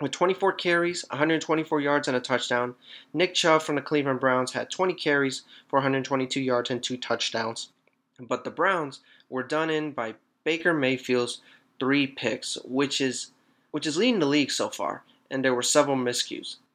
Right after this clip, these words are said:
Seattle wins thirty-two to twenty-eight. Then we get to the Houston Texans and the Kansas City Chiefs as Houston won in Arrowhead, thirty-one to twenty-four. Deshaun Watson,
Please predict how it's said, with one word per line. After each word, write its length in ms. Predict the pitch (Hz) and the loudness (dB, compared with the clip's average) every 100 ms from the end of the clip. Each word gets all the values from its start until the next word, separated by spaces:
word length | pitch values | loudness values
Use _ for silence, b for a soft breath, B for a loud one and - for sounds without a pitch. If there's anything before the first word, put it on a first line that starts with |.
| _ _ _ | _ _ _
Seattle 540 | - - 175 185 180 156 | -16 -4 0 2 2 0
wins 480 | 139 131 123 - - | 0 0 -4 -6 -2
thirty-two 460 | 165 147 - 135 | 0 0 0 -2
to 80 | 123 | -2
twenty-eight. 720 | 120 123 117 110 87 - - - _ _ _ _ _ _ _ - | -4 -2 -2 -2 -4 -6 -12 -14 _ _ _ _ _ _ _ 0
Then 240 | 196 269 | 2 4
we 120 | 233 | 4
get 300 | 185 170 170 | 4 4 4
to 140 | - 135 | -2 -6
the 80 | 123 | -6
Houston 460 | - 240 240 220 | 0 0 2 2
Texans 640 | - 170 160 170 165 156 B B - | 4 4 4 0 0 -2 B B -4
and 120 | 113 | -2
the 40 | |
Kansas 420 | 110 196 226 208 185 | 0 2 2 4 2
City 200 | 180 165 | 2 0
Chiefs 440 | - 139 131 - B B B - | 0 0 -2 -8 B B B 2
as 220 | 135 - | 2 4
Houston 460 | 220 247 202 165 139 | 4 6 6 4 2
won 320 | 135 135 135 - | 0 0 -4 0
in 200 | 190 214 165 | 0 0 2
Arrowhead, 640 | 170 156 139 123 120 113 - _ _ _ _ - | 4 4 2 0 0 -2 -8 _ _ _ _ 2
thirty-one 600 | 208 233 214 190 175 165 | 4 4 4 4 4 2
to 80 | 165 | 0
twenty-four. 920 | - 160 160 156 - 135 123 120 120 b b - | 0 -2 -2 -4 -4 0 0 -2 -6 b b -4
Deshaun 500 | - - 226 226 202 | 2 4 6 4 4
Watson, 640 | 170 156 151 - 147 143 | 6 6 4 0 -2 -4